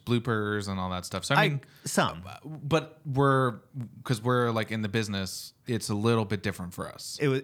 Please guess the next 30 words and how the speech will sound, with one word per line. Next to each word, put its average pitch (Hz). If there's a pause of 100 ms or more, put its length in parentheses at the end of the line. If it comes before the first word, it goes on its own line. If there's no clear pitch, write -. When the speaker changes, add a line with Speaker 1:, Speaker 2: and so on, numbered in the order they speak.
Speaker 2:
and 139
it 127
was 113
funny 185
because, 95
you 98
know, 95
he's 104
shooting 117
on, 87
you 90
know, 69
tapes - (160)
Speaker 1:
Yeah. 95
Speaker 2:
when 110
they're 92
kids 110
and 92
they're 95
shooting 104
movies. 95 (320)
Speaker 1:
Oh, 123
I 95
love 95
that. -
Speaker 2:
And, 98 (100)
um, 92
this 90
kid 95
that, 82